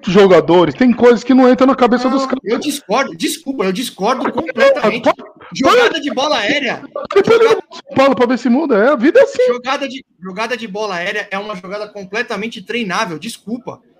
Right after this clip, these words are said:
Speaker 2: É treinável, é treinável. E o São Paulo continua falhando, continua falhando. Todo, uma caralhada de gol que o São Paulo tomou é jogada de bola aérea.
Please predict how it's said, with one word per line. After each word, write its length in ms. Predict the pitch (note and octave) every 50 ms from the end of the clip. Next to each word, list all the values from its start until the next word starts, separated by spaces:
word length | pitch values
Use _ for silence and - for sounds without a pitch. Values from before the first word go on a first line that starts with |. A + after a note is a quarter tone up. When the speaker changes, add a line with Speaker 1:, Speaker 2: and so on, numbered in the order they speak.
| _ _ -
Speaker 2:
É 120 | G#3+ A3
treinável, 640 | A3 B3 B3+ C4 A3+ F3+ G3 B3 B3 F3+ C#3+ A2 - _ _ _ _ _ _ _ _ _ -
é 60 | G3
treinável. 520 | F#3+ B3+ B3+ A3+ F#3 F#3+ A#3 A3 E3 C3 B2 _ _ _ _ _ _ _ -
E 80 | G#3 A#3+
o 100 | A#3+ A#3
São 160 | - C4 A#3
Paulo 180 | G3+ B3+ C4+ C4
continua 400 | C#4 C4+ C4 C4+ B3 C4 D4 C#4+
falhando, 560 | D4 C#4+ C4 G#3 G3 A#3+ C4 A#3+ E3 B2 - _ _ _ _ _ _ _
continua 420 | - B3 C#4 C4+ C4+ C4 C#4 D4
falhando. 560 | C#4+ C#4+ B3 G#3+ G#3 A#3 B3+ A#3 D#3 A#2+ A#2 _ _ -
Todo, 320 | B3 C#4 D#4+ D#4 D4 - - G2+ - _ - _ _ _ _ _ _ _ _ _
uma 300 | - F3 F3+ A#3 C4+ C#4+ C#4+
caralhada 520 | C#4 D4 D#4+ E4 C#4+ B3 B3 C#4+ D#4 D#4+
de 80 | C#4+ B3+
gol 120 | C4+ C#4 A#3+
que 40 |
o 40 | -
São 120 | C#4 B3 -
Paulo 180 | B3 B3+ B3+
tomou 240 | B3 A#3 G3+ G3+ A#3+
é 80 | B3+ B3
jogada 280 | A#3+ A#3 A#3 B3 A#3+
de 60 | A3+
bola 200 | G#3+ A3+ A#3 A3 E3+
aérea. 300 | E3+ F#3+ F3 C3+ A#2